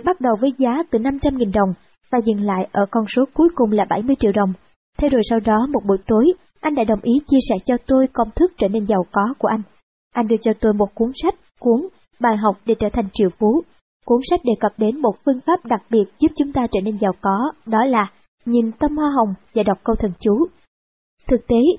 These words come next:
tôi đã đọc nhiều cuốn sách của các tác giả nước ngoài. Vấn đề là khi tôi nghe những lời khuyên của họ, tôi cũng không biết rằng lời khuyên đó có hiệu quả thật không, vì tôi chưa bao giờ gặp họ. Nhưng khi tôi đang ngồi đây, tại nhà của một người đã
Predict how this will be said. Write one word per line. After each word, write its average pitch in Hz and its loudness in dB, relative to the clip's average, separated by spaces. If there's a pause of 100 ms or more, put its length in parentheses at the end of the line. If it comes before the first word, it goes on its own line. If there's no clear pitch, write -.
(100)
tôi 226 2
đã 202 2
đọc 214 0
nhiều 214 2
cuốn 240 -2 (120)
sách 381 -2
của 208 0
các 339 -6
tác 359 -2
giả 214 0 (100)
nước 302 -4 (100)
ngoài. 220 0 (420)
Vấn 285 0
đề 220 2
là 233 -2
khi 311 2
tôi 302 2
nghe 285 -2
những 226 -2
lời 220 2
khuyên 277 -4
của - -2
họ, 196 -6 (300)
tôi 294 0
cũng 214 0
không 254 -4
biết 339 4
rằng 226 -2
lời 202 2
khuyên 233 -2
đó 233 -2
có 339 0
hiệu 254 2
quả 190 -2
thật 220 -2
không, 247 -2 (420)
vì 254 2
tôi 277 2
chưa 285 2
bao 269 0
giờ 233 0
gặp 202 -2
họ. 180 -8 (360)
Nhưng 240 0
khi 233 0 (120)
tôi 240 0
đang 220 -2
ngồi 214 2
đây, 240 2 (280)
tại 233 -2
nhà 226 -2
của 254 0
một 262 -2
người 220 0
đã 208 0